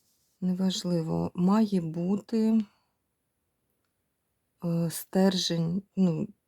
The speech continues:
внутрішня сила, сила волі, сила духу, не падать духом.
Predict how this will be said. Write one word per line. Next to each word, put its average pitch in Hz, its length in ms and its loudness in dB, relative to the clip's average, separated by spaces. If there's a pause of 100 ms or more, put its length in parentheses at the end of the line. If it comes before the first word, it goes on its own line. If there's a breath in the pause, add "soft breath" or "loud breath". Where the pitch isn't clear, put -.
(140)
внутрішня 185 1000 4
сила, 175 580 -2
сила 196 400 4
волі, 170 540 2
сила 180 400 -2
духу, 170 420 -2
не 170 180 2
падать 165 680 0
духом. 165 580 -10